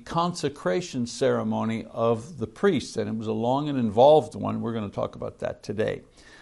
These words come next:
So we begin in Leviticus chapter eight.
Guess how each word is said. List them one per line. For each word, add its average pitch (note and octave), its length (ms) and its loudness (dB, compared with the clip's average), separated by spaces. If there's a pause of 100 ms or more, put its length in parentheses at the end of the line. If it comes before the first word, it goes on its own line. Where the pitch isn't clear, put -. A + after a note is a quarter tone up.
(140)
So D3+ 240 4
we D3 120 4
begin D3+ 360 -2
in C#3+ 160 0
Leviticus C3 540 0
chapter C3 500 -2
eight. - 360 -2